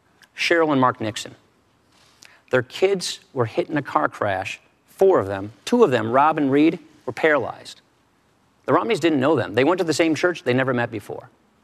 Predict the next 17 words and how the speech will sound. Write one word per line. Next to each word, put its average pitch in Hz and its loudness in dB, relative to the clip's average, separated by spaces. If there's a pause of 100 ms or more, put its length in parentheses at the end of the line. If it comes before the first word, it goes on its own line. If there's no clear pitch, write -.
(240)
Mitt 196 0 (120)
asked 160 -2
if 120 -14
he 123 -2
could 113 -10
come 143 -2
over 139 0
on 127 -2
Christmas. - -10 (680)
He 151 0
brought 147 0 (160)
his 113 -4
boys, 175 0 (460)
his 113 -6
wife, 151 -2 (340)
and 117 -2
gifts. - 0